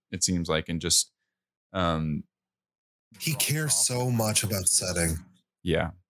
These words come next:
Speaker 2: I mean, even down to the poster being accurate, like, all of that is in service of going, like,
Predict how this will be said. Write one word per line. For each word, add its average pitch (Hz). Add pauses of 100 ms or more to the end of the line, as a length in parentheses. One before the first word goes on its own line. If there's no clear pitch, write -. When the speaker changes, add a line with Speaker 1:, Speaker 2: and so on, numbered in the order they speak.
(140)
Speaker 2:
I 120
mean, 120
even 135
down 113
to 107
the 92
poster 113 (320)
being 104
accurate, 95
like, 95 (100)
all 123
of 123
that 117
is 110
in 104
service 101
of 87
going, 95
like, 92